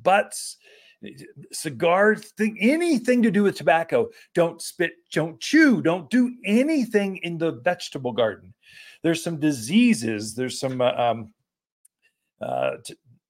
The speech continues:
tobacco diseases that spread very easily to tomatoes and potatoes.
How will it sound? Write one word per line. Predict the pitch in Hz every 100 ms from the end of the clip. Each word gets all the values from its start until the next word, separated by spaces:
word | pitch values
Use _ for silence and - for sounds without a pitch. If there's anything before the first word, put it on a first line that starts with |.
| _
tobacco | _ - 160 185 - 190 160
diseases | 143 110 127 123 113 127
that | 104 -
spread | - - 143 135 117 _ _ _ _
very | 110 107 107 131 151 160 160 151 135 131
easily | 123 127 123 113 113 98 85 _ _ - _
to | 117
tomatoes | 123 123 131 139 139
and | - -
potatoes. | 113 117 113 - 139